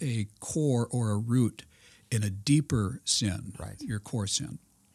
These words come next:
Speaker 1: And so what you're doing, and this is why people don't like to do the examen,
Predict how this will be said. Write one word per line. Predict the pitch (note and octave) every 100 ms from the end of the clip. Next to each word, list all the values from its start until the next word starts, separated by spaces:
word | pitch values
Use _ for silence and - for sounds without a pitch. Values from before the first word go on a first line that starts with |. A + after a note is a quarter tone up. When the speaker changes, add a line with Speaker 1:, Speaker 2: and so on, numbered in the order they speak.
| - - - - - -
Speaker 1:
And | A#2
so | A#2
what | A#2+ B2+ C#3
you're | G#2+
doing, | B2 D3 D#3+ A#2+ A#2 - -
and | A#2
this | C#3 C#3+
is | B2+
why | A#2+
people | D3+ C3+
don't | A#2+ G#2
like | A2+ B2 F3 -
to | A2+
do | A2 G2
the | F#2+ F#2
examen, | G2 - F2 F2 G2+